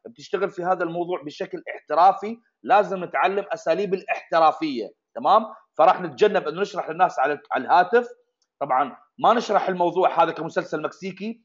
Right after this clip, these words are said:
على تسعة وتسعين ألف مرحلة، تمام؟ لازم ينشرح مرة واحدة. لازم ما تشرح له في مكتب الخاص فيه هو، ما تشرح له في بيته، أو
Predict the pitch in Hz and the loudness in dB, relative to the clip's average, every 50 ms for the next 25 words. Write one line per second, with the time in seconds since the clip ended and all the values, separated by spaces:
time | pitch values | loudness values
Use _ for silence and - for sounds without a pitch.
0 | _ - - 156 147 - - - 160 160 160 - - 170 165 - 156 139 - - | _ -2 0 0 -2 -2 -2 -2 -2 -2 -4 -6 -8 -6 -4 -4 -6 -6 -2 0
1 | 170 165 - 156 170 196 226 247 - - _ _ _ 127 139 165 196 208 - - | 0 2 4 4 4 6 4 4 0 -8 _ _ _ -2 2 2 2 2 0 -6
2 | - _ - 151 156 147 151 160 160 - 185 160 - 135 156 151 151 151 160 - | -14 _ 0 0 0 0 -2 -8 -6 -2 -2 -2 0 0 0 2 2 2 2 0
3 | 147 156 190 220 214 - _ _ _ _ _ - 170 196 208 185 170 202 233 233 | -2 -2 -2 -2 -2 -6 _ _ _ _ _ 4 6 6 6 6 4 2 0 0
4 | 226 - _ _ _ _ _ _ _ _ _ _ _ _ _ _ _ _ _ _ | -2 -10 _ _ _ _ _ _ _ _ _ _ _ _ _ _ _ _ _ _
5 | _ _ _ - 170 190 208 185 - - 190 - 180 175 - - 160 156 147 - | _ _ _ -2 0 0 0 0 0 0 0 0 0 -4 -4 -2 -2 -2 -4 -4
6 | - _ 131 - - - - 185 156 156 147 - - 175 175 175 - - 160 151 | -8 _ -2 -2 -2 0 0 -2 -2 -2 -4 -2 0 0 0 0 -2 -10 -8 -4
7 | 139 170 170 170 185 214 220 - - _ _ _ - - 180 208 - - - 190 | -2 -2 0 2 2 2 0 -2 -8 _ _ _ -2 0 2 2 0 0 -4 -4
8 | 185 185 190 180 - 175 165 151 185 190 185 190 196 196 196 - - _ _ _ | -2 -2 -4 -6 -6 -8 -4 -2 0 0 0 0 0 -2 -2 -4 -8 _ _ _
9 | _ _ - 190 247 277 294 294 320 | _ _ 4 6 6 6 6 4 -2